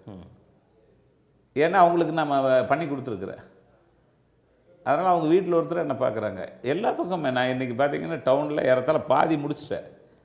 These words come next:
Speaker 2: டோர் கேன்வாஸே தான் போனேன். என்னை வந்து யார் வேணாலும் எதிர்த்துக்கிட்டு தான் சொன்னேன்.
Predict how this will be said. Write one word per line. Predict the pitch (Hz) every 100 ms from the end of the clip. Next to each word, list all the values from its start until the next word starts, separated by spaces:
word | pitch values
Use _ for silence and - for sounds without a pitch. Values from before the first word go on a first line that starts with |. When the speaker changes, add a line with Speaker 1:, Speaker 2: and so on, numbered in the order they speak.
| _ _ -
Speaker 2:
டோர் | 127 165
கேன்வாஸே | 156 170 170 160 165 147
தான் |
போனேன். | 123 113 - - - -
என்னை | 127 135
வந்து | 151 156
யார் | 127 135 156
வேணாலும் | 156 147 160 139
எதிர்த்துக்கிட்டு | 127 127 117 120
தான் | 123
சொன்னேன். | - 95 95